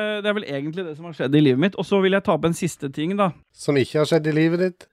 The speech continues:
Speaker 1: Nei, jo, det har skjedd i livet mitt, men det er, angår deg, K K.
Speaker 2: Mhm.
Speaker 1: Eh, og det er før, en ti-, et par timer før episoden ble, før vi begynte å spille inn i dag, så snakket jeg med en tidligere kollega av meg, en kvinnelig kollega, og dette er vesentlig.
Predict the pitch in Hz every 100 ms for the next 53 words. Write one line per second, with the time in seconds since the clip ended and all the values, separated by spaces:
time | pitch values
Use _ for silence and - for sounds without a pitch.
0 | - 170 175 190 147 - 175 208 196 190
1 | 180 143 156 143 135 185 - 180 160 151
2 | 151 143 131 127 143 131 139 - - 127
3 | 110 113 - _ _ _ - 123 120 135
4 | 175 165 156 160 156 - 120 180 175 190
5 | 185 170 175 180 180 - 180 170 175 175
6 | 170 170 - - - - - 165 151 -
7 | 147 156 151 165 120 120 - 123 117 120
8 | 135 143 113 113 113 117 117 117 117 120
9 | 120 117 143 127 127 123 127 - 127 113
10 | 123 160 190 - - 156 151 151 151 143
11 | 160 127 123 131 135 139 120 - 127 113
12 | 120 170 - 175 131 113 113 131 139 123
13 | 165 160 175 - 135 139 120 - 135 120
14 | 147